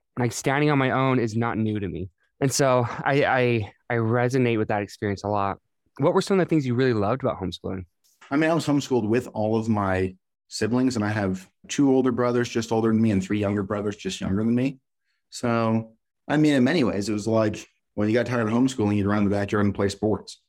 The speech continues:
Speaker 1: <laughs>
Speaker 2: Or you go, I mean, just hang out with your brothers. My brothers became my friends, right? Like, they were really my only friends during that time period. And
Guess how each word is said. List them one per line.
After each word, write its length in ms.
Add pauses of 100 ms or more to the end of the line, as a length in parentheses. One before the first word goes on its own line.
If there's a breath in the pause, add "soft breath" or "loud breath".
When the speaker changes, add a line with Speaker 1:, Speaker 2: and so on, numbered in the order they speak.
(180)
Speaker 1:
<laughs> 260
Speaker 2:
Or 140
you 100
go, 300
I 60
mean, 140
just 200
hang 260
out 80
with 100
your 60
brothers. 280
My 140
brothers 360
became 360
my 140
friends, 440
right? 200
Like, 160
they 100
were 120
really 280 (280)
my 120
only 280
friends 280
during 160
that 120
time 220
period. 400 (640)
And 500